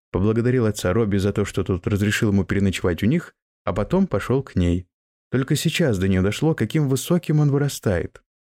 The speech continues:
Теперь он был больше похож на Джулиана, чем на нее. Хотя так было не всегда. От этой мысли Клэр стало грустно. Когда сын подошел ближе, она выпрямилась.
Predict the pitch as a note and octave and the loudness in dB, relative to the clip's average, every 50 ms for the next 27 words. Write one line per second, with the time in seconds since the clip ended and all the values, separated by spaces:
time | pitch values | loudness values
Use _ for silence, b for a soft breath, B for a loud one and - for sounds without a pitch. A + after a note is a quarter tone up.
0 | _ _ _ - - G#2+ - D#3 D#3+ E3 D#3+ D3+ D3+ C#3 A#2 G2 B2+ D3 C#3 - | _ _ _ -4 -4 0 0 0 2 2 2 2 2 2 2 2 0 0 0 0
1 | C#3+ B2+ - C3+ - - C#3 B2 - C#3 C#3 C3 B2+ D3+ F3+ E3+ A#2 F#2 F2+ F2 | -2 -2 -2 -2 0 -2 0 0 0 0 0 2 2 2 4 4 4 4 2 2
2 | F#2 F2 F2+ - _ _ _ _ _ - - - G2+ G#2 G#2 A#2 B2 B2 G#2+ F2+ | 2 0 -2 -4 _ _ _ _ _ -4 0 2 4 4 4 4 4 4 2 2
3 | E2 F#2 - _ _ _ _ _ _ _ _ _ _ - F#2+ - - C3 C3+ - | 0 -2 -4 _ _ _ _ _ _ _ _ _ _ -8 -6 -4 -4 -6 -4 -2
4 | - D3+ E3 - - F#2+ G#2 B2 C3 B2+ B2+ A#2+ - - - G#2+ G#2+ F#2 F2 D#2+ | -2 -4 -2 0 0 0 2 2 2 2 2 0 0 -2 -4 -2 -2 -2 -2 -2
5 | - - _ _ _ _ _ _ _ _ F#2+ - G2+ F#2 - F#2 F#2 B2+ D#3+ - | -4 -8 _ _ _ _ _ _ _ _ -4 -4 -2 0 2 2 2 2 0 0
6 | - D3+ C#3 - - G#2 A2 A2+ A2+ - - A2 G#2+ G#2+ G2+ G2+ F#2+ F#2 F2 E2+ | 0 -2 -2 0 0 0 0 0 -2 -4 -2 0 0 2 2 2 2 0 0 0
7 | - - E2 F2 - _ _ _ _ _ _ _ _ _ - A2+ A2 B2+ C3+ B2+ | -2 -2 -4 -4 -4 _ _ _ _ _ _ _ _ _ -6 -2 -2 -2 -2 0
8 | - D#3+ D#3 C3 C3+ C3 B2 - C#3 B2+ A2 A#2 C3 F3 E3 D3+ E3 - - A#2 | 0 0 0 2 0 0 0 0 0 2 2 2 2 2 2 2 2 2 2 2
9 | B2 B2+ A#2 B2 A#2+ - - - F2 F2 F2 F2 F2 - - - | 2 2 2 0 0 0 0 0 2 2 2 2 0 -2 -6 -12